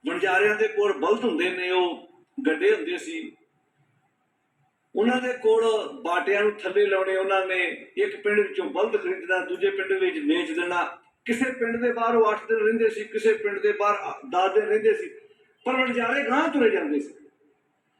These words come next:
ਸਤਿਗੁਰ ਨੇ ਬਾਣੀ ਵਿੱਚ ਵਰ-, ਵਣਜਾਰਿਆਂ ਦੇ ਸਿਰਲੇਖ ਹੇਠ ਬਾਣੀ ਦੀ ਉਚਾਰਨ ਕੀਤੀ ਹੈ।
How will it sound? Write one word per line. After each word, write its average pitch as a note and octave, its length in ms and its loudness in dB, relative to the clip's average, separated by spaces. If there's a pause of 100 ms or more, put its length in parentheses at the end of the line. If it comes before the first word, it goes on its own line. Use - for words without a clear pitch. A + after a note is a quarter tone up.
(480)
ਸਤਿਗੁਰ C4 580 0
ਨੇ E4 220 2
ਬਾਣੀ A#3 300 2
ਵਿੱਚ D4+ 180 0
ਵਰ-, B3+ 380 0
ਵਣਜਾਰਿਆਂ G3+ 680 2
ਦੇ B3+ 160 -2
ਸਿਰਲੇਖ G#3 600 2
ਹੇਠ G3+ 240 2
ਬਾਣੀ E3+ 320 -2
ਦੀ G3+ 120 2
ਉਚਾਰਨ C#3 380 0
ਕੀਤੀ A#2 400 -12
ਹੈ। - 40 -18